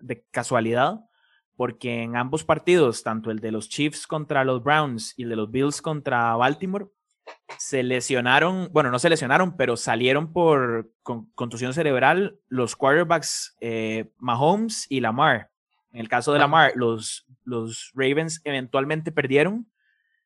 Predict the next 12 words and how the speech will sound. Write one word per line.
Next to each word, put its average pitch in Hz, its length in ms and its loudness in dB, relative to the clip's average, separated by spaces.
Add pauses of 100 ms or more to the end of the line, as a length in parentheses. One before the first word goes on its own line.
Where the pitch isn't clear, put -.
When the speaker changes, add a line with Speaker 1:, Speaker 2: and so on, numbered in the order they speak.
(160)
Speaker 1:
pero 135 160 2
en 135 60 0
el 127 100 -4
caso 131 260 0
de 147 60 4
los 151 160 2
Chiefs, - 500 0 (520)
Mahomes 131 500 -6
tuvo 139 180 6
que 156 140 0
salir 143 340 -2
por, 120 640 2